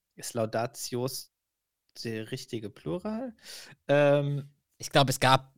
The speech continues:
Speaker 2: gibt gar keinen Plural, weil noch nie jemand mehr als einen Laudatio bekommen hat.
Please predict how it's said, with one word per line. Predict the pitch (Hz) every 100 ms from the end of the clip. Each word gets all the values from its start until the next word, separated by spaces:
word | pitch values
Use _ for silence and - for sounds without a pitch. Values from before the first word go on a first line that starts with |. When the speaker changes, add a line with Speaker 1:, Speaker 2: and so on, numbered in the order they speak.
| -
Speaker 2:
gibt | 139
gar | 156
keinen | 131 123
Plural, | - 139 131 117
weil | 117
noch | 117
nie | 120
jemand | 120 117 110 107
mehr | 113 104
als | -
einen | 110 107
Laudatio | 101 95 104 101 - 98
bekommen | - - 98
hat. | 98 -